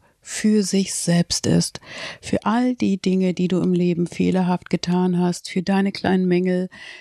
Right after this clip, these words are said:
für dich selbst, die große Demut und Liebe aufzubringen, die es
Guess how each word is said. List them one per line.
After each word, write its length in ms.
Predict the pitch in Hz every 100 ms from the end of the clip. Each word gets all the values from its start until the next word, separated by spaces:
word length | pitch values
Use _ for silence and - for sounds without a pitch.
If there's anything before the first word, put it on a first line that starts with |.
| -
für 240 | - 220 - -
dich 380 | 220 226 - -
selbst, 680 | - 175 170 170 - - - _ _ _ _ _
die 260 | 214 214 214
große 920 | - - 190 190 196 - 190 180 180 180 -
Demut 560 | 185 185 180 180 175 170
und 260 | - 165 160
Liebe 520 | 175 175 165 165 165 _ - -
aufzubringen, 840 | - 190 196 - 190 175 180 175 175 _ - - -
die 160 | 185
es 240 | 185 170